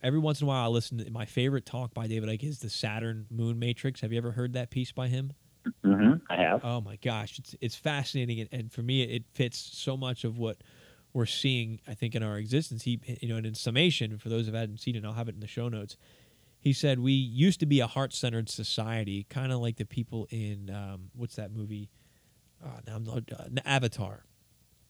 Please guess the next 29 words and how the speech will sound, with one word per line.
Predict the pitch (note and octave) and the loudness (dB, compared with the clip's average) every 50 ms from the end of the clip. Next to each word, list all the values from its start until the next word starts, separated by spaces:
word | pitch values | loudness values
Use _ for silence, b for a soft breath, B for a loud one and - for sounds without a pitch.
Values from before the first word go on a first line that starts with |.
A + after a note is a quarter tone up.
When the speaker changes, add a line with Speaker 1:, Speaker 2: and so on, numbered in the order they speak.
| _ _ - - _ - | _ _ -20 -20 _ -2
Speaker 2:
Mm-hmm. | - - - - - | -2 0 0 0 -2
Speaker 1:
A | G#2 | -2
heart-centered | A2 A#2 B2 B2 - - - B2 A#2 A#2 | 0 0 -2 -2 -2 -2 -2 -2 -2 -2
society | - - A#2 A2 - G#2+ G2 G2+ G#2 G#2 | -4 -4 -6 -4 -4 -4 -4 -4 -6 -6
connected | - - A#2 G#2+ G#2+ - - A2 | -6 -6 -6 -6 -6 -8 -8 -10
to | - G2 | -10 -6
everything, | G2 G#2+ A2+ B2+ A2+ G2+ - - F#2+ F2 F#2+ G#2 - | -4 -4 -2 -2 -2 -4 -4 -12 -14 -14 -14 -10 -8
and | A2+ A2 | -6 -6
then | G#2+ A2 A2+ A2+ A2 | -4 -2 -2 -4 -4
somehow | - - - A#2 B2 B2+ A2 A2 A2+ A#2 A#2 | -4 -4 -4 -4 -4 -4 -6 -4 -4 -2 -2
we | A#2 A#2 A#2 A2 | 0 0 0 0
were | A2 G#2+ | 0 -2
infiltrated. | - A2+ A#2 A2+ - A2+ G#2+ - - G2+ G2 F2+ E2 - - - b b b b b b b b b b b - | -2 -4 -4 -4 -4 -8 -6 -6 -6 -6 -6 -6 -10 -14 -18 -20 b b b b b b b b b b b -10
And | - A#2 G2 G2 F#2+ G2 G2 G2+ G2 F#2 | -6 -4 -4 -4 -4 -4 -6 -8 -10 -6
basically | B2 A#2+ A#2 A#2 - - A#2+ - A#2+ A2+ | 0 0 0 0 0 -4 -4 -2 -2 -2
Saturn | G#2+ - - - A2+ A#2 B2 A#2+ A#2+ A2+ A2+ G#2+ | -2 -2 -2 0 0 0 0 0 0 0 0 -2
is | G#2 G#2+ G#2+ | -2 -2 -2
running | G#2+ A2+ A#2 A2+ A2+ A2 G#2+ G#2+ | -2 0 0 0 0 -2 -4 -4
some | - - A2+ A2+ G#2+ | -4 -4 -4 -4 -2
kind | - A#2+ A#2 A2 | -2 -4 -2 -4
of | G2+ | -4
crazy | G2+ - - A2+ A#2 A#2 A2 A#2 G#2+ | -6 -2 0 0 2 2 0 0 -4
technology | - - A2 G#2+ A2 - A2 A2 A2 A2 G#2+ G#2 G#2 G#2+ - G2 F2+ G2 G#2+ b b b b b b b b b | -2 -2 -4 -4 -4 -4 -4 -4 -2 -2 -2 -4 -4 -4 -6 -8 -8 -10 -12 b b b b b b b b b
that | - A#2 F#2+ - | -4 -4 -2 0
has | A#2 A2 G#2 G#2 | 0 0 0 0
this | A2 A2 G#2 G#2+ | 0 -2 -2 -2
signal | - - - - D#3 D3+ C#3 B2 A2+ G#2 | -4 -4 -2 0 0 0 0 0 -2 -4
coming | - - - A2 G#2 G#2+ G2 G2 | -4 -6 -6 -4 -4 -4 -4 -4
out | F#2 F2+ F2+ G2 - | -6 -6 -6 -6 -8